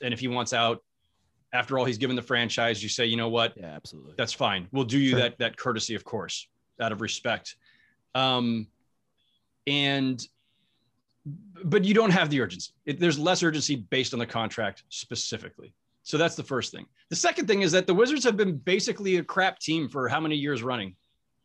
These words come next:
Speaker 1: They just
Speaker 3: Yeah.
Speaker 1: haven't done anything of note. The Blazers have been in the playoffs every year.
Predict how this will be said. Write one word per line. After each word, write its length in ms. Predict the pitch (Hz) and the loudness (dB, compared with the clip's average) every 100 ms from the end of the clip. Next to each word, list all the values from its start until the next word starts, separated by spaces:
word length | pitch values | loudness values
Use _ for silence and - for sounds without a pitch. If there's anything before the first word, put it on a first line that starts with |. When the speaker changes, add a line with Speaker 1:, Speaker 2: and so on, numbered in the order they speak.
| _ - | _ 0
Speaker 1:
They 100 | 202 | 2
just 180 | 226 - | 4 6
Speaker 3:
Yeah. 60 | |
Speaker 1:
haven't 180 | 233 196 | 6 6
done 160 | 214 185 | 2 4
anything 440 | 196 - 113 95 - | 2 0 -2 -4 -4
of 140 | 143 | -2
note. 300 | 160 165 - _ _ _ _ - | 2 2 0 _ _ _ _ -2
The 80 | 156 | 0
Blazers 320 | 160 202 220 | 4 4 4
have 100 | 202 | 4
been 140 | 190 | 4
in 40 | 185 | 2
the 80 | 165 | 2
playoffs 380 | 160 160 143 | 2 2 2
every 220 | 151 160 135 | 0 0 0
year. 260 | 117 139 | 0 -2